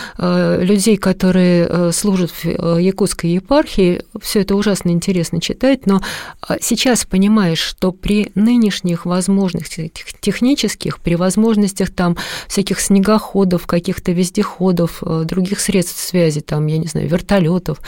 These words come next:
все равно это чрезвычайно тяжело, трудно добираться. Представь себе в середине девятнадцатого века,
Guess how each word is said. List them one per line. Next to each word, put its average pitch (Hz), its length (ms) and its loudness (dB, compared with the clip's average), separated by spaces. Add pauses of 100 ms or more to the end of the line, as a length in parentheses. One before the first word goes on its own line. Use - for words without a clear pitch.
(280)
все - 120 0
равно 233 240 6
это 226 360 4 (100)
чрезвычайно 202 800 2
тяжело, 208 560 2
трудно 226 460 2
добираться. 160 760 -2 (420)
Представь 202 440 4
себе 214 340 2
в - 240 -8
середине 214 420 4
девятнадцатого 196 680 2
века, 196 520 0